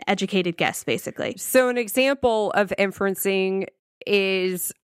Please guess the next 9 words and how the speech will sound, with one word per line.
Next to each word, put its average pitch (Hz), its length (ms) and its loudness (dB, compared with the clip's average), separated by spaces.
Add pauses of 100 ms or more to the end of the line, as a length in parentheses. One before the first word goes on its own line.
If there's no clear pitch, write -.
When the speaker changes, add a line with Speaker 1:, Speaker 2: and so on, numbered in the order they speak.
Speaker 2:
I 226 540 2
am 208 160 0
gonna 208 200 2
wear 185 200 2
flip-flops. 240 840 0 (120)
I'm 190 240 0
gonna 196 240 0
bring 185 600 0 (640)
a 185 460 2